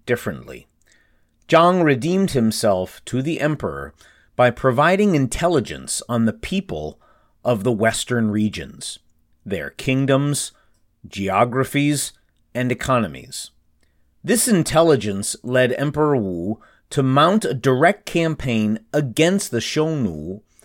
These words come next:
eventually extending Han power into modern-day Gansu province. Zhang was remembered in the records as a key part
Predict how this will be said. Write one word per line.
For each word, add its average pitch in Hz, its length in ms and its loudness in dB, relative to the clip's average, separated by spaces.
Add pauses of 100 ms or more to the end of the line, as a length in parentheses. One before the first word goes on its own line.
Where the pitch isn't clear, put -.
(320)
eventually 127 580 2
extending 131 640 0
Han 143 340 -2
power 107 640 2
into 120 240 -4
modern-day 117 1000 0
Gansu 127 600 -2
province. 107 600 -4 (880)
Zhang 170 380 4
was 120 220 2
remembered 131 640 4
in 117 240 0
the 107 100 0
records 107 580 0 (300)
as - 180 -10
a 95 60 -10
key 170 500 -10
part 104 420 0